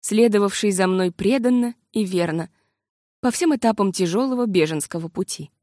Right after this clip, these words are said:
Ушёл так же загадочно, как и появился когда-то. Где он? Почему бросил меня? Может быть, он уже давно исчез,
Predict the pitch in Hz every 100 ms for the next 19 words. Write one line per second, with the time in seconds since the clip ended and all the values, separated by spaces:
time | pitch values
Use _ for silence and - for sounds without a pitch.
0 | _ _ _ _ _ _ _ _ - 247
1 | 277 247 285 226 226 220 214 269 233 185
2 | 196 180 - _ _ 262 247 208 208 175
3 | 156 170 185 165 165 160 - - _ _
4 | _ _ _ _ _ - 202 170 208 240
5 | 214 - _ _ _ _ _ - 185 -
6 | 165 160 247 240 254 240 - 208 196 190
7 | - _ _ _ _ _ _ _ _ _
8 | - 311 302 254 285 294 294 285 254 277
9 | 294 330 185 160 - 170 -